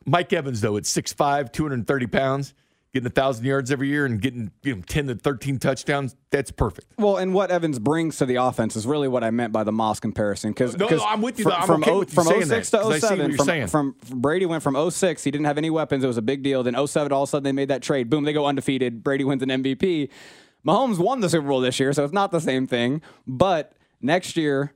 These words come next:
Speaker 2: you know, they could use a, another high talent, high caliber, you know, elite level player in the receiving core. And Mike Evans has that, has that ability where, you know, they could start going downfield more. Mahomes w-, has not been able to use his
Speaker 1: Well, it
Speaker 2: vertical
Speaker 1: wasn't when he
Speaker 2: passing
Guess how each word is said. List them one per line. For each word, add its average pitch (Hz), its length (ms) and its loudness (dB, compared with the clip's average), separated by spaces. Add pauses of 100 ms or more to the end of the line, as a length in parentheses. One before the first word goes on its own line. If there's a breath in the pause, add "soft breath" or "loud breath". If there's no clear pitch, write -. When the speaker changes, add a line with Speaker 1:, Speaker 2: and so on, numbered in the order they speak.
(100)
Speaker 2:
you 147 80 -4
know, 120 380 -2
they 170 240 0
could 208 180 -4
use 180 540 0
a, 143 260 -2
another 151 500 0 (220)
high 156 340 0
talent, 151 400 2
high 143 200 2
caliber, 135 540 2
you 120 140 0
know, 104 160 0
elite 127 420 0
level 127 300 0
player 151 380 0
in 143 80 0
the 143 80 0
receiving 175 400 0
core. 139 200 2
And 131 80 0
Mike 185 220 2
Evans 170 300 0
has 143 200 0
that, 135 220 0 (500 soft breath)
has 262 260 0
that 277 120 2
ability 226 380 0
where, 196 360 2
you 202 80 -2
know, 170 140 2
they 214 80 0
could 381 160 -2
start 285 220 -2
going 262 180 0
downfield 247 400 0
more. 151 220 0
Mahomes 165 340 0
w-, 165 80 0
has 151 220 -2
not 160 160 0
been 143 80 -2
able 143 180 0
to 127 80 0
use 135 200 -2
his 127 60 4
Speaker 1:
Well, 151 100 2
it 135 80 4
Speaker 2:
vertical 131 100 4
Speaker 1:
wasn't - 160 2
when 123 160 4
he 160 60 0
Speaker 2:
passing - 40 -2